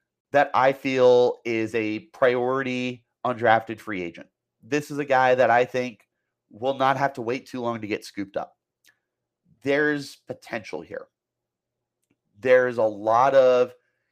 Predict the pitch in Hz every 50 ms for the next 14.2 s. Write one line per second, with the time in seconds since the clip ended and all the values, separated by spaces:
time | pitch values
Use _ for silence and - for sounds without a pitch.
0 | _ _ _ _ _ - 123 110 104 101 - - - - - 123 123 135 139 143
1 | 147 135 143 143 139 131 - - 107 101 - - - - 123 80 82 76 - _
2 | _ _ _ _ _ _ _ _ _ - 110 110 95 104 101 110 107 107 101 101
3 | 92 90 95 92 85 - 90 82 - - - - _ _ _ _ _ _ _ _
4 | _ _ - 120 127 127 131 135 143 165 180 180 180 175 160 147 139 - 107 135
5 | 131 127 - 135 131 131 131 123 95 - - 117 139 139 127 - 123 104 107 101
6 | 101 101 98 _ _ _ _ _ _ _ - 123 139 117 107 98 120 135 135 -
7 | 143 135 143 135 117 131 123 123 123 123 123 123 - 120 127 123 117 104 98 120
8 | - - - 123 120 - - _ _ _ _ _ _ _ _ _ _ 104 101 104
9 | 107 123 139 147 151 - 143 147 143 143 143 143 _ - 117 123 160 180 139 92
10 | _ - - - 92 85 78 - - _ _ - - - _ _ - 123 131 135
11 | 139 156 185 135 127 117 117 107 - - 135 120 135 151 139 135 147 147 - -
12 | - 131 151 156 143 123 107 113 107 107 101 104 110 104 98 - - 120 117 113
13 | 110 _ - 139 143 135 127 131 139 139 123 110 98 _ - 139 147 151 - -
14 | 120 113 113